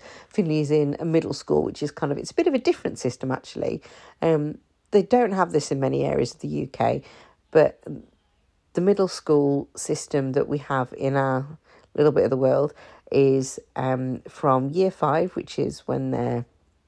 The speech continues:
ten, up until year eight,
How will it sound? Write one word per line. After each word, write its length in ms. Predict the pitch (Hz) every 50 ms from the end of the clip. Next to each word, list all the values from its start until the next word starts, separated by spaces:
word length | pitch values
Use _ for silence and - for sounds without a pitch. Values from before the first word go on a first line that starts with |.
| _ _ _ _ _ _ _ _ - _ _ _ - _
ten, 380 | - - 202 220 226 254 302 - - - - - - - _ _ _ - -
up 160 | 160 156 -
until 580 | 165 156 143 - - 147 143 143 139 139 - -
year 400 | - 151 139 139 131 127 139 - - _ _ -
eight, 360 | - 135 95 - - _ -